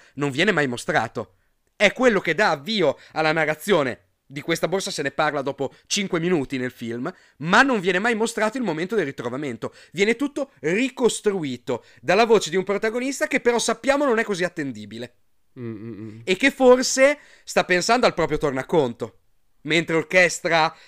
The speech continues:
Speaker 1: questa grande farsa dell'onestà del povero carcerato. E quindi anche noi come spettatori ci ritroviamo, come al solito in Farhadi, in quella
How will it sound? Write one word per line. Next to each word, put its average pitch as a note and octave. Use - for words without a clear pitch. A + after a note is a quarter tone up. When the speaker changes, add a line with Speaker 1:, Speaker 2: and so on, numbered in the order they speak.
Speaker 1:
questa D#3
grande F3
farsa F#3
dell'onestà D#3+
del C#3+
povero D3+
carcerato. C3
E A3
quindi G3
anche B3+
noi B3+
come G#3+
spettatori G#3
ci G3
ritroviamo, G#3
come A#3
al F#3+
solito D3+
in D3+
Farhadi, D#3+
in G3
quella G3